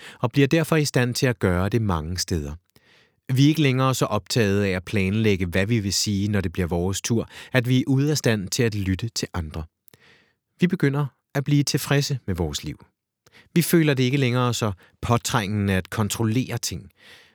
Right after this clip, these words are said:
Vi er fokuseret på et højere formål i stedet for på os selv. Vores anger begynder at forsvinde. Vores aktive addiktion synes ikke længere at være sådan en tragedie og et spild,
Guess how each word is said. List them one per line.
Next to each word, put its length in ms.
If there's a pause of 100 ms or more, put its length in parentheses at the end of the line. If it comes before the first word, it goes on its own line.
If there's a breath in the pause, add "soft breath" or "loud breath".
(120 loud breath)
Vi 100
er 40
fokuseret 720
på 140
et 80
højere 480
formål 600 (100)
i 60
stedet 340
for 120
på 200
os 100
selv. 240 (880 soft breath)
Vores 420
anger 400 (120)
begynder 340
at 60
forsvinde. 520 (400 loud breath)
Vores 340
aktive 560
addiktion 720
synes 380
ikke 140
længere 500
at 140
være 260
sådan 340
en 180
tragedie 800
og 120
et 100
spild, 400